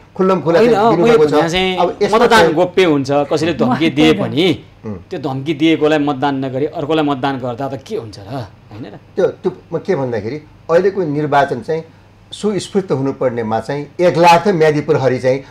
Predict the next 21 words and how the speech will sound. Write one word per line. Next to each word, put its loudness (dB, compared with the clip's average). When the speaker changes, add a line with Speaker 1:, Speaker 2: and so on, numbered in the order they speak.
Speaker 1:
भर्ना -2
गर्नु -2
परेको -4
छ। -14
Speaker 2:
त्यो -8
त -14
प्राविधिक, 4
Speaker 1:
प्राविधिक 6
Speaker 2:
प्राविधिक 6
सुरक्षाको 6
Speaker 1:
है, 2
Speaker 2:
विषय 2
छ 6
नि 6
Speaker 1:
त्यसैले 6
Speaker 2:
त। -2
Speaker 1:
सुरक्षा 2
छ -2
नि, -2
यो 2
चाहिँ 2